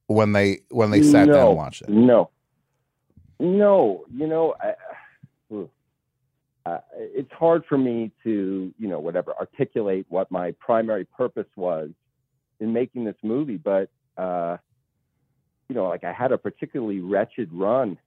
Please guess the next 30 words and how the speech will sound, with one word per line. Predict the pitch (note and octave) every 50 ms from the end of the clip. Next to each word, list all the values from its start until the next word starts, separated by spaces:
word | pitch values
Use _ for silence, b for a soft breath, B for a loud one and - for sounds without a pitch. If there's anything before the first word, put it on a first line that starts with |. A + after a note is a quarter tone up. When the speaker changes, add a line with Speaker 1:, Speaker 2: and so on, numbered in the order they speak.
| _ _ _ _ _ _ _
Speaker 2:
in | - F2+ F2+ F2
my, | E2+ E2 E2 E2+ E2 D2+ - _ -
in | F#2 F#2
my | F2 E2+ E2+ - _ _ -
twenties. | C3+ C#3+ E3+ E3+ F#2 - - _ _ _ _ _ _ _ _ _ _ _ _ _ _ _ _ _ _ _ -
And, | F2 F2+ F2+ F2 F2+ D#2+ F#2+
uh, | F#2 F2+ F2+ F2 E2 D#2+ D2 - _ _ _ _ _ _ _ -
I | G#2+ A2+
more | B2+ C#3+ E3+ G3+
or | G#3
less | F#3 E3 C#3+ - - _ -
blamed, | A2 G#2 A2 B2 C3 C3 C3 B2+ G2 - - _ -
you | G#2+ A2
know, | G2 F2+
Woody | F2 F2+ F#2+ B2 C3 B2 G#2 G2+
Allen | G#2+ B2 C#3+ D3+ A2 F#2 F#2 - -
for | E2+ D2+ C#2+ C#2+
it. | D#2 - - _ _ _ _ _ _ _
Um, | E2 F2 F2+ F2+ F2 F2 F2 - _ _ _ _ _ _ _ _ _ _ _ _ _ _ _ _ _ _ _ _ _ _ _ _ _ G#2+
you | G#2+ F#2
know, | F2+ D#2+ D2+ C#2
I | D#2 G2+
had, | G#2 G2 G2+ F#2+ F2+ - _ _
I | F#2+ G2
had | F#2+ F2+ - _
kind | - A2+ A2 G#2
of | F2+
internalized | G2 G2+ - - - A#2+ A#2 A#2+ A#2+ A2 G2 F#2 F2+ - _ _ _
his | G#2 G2+ F#2+ F2+ F2 E2 _ - F#2+ D#2+ D#2+
way | F#2+ G#2 G2+ G#2 G#2 G#2+ G#2+ A2+ A2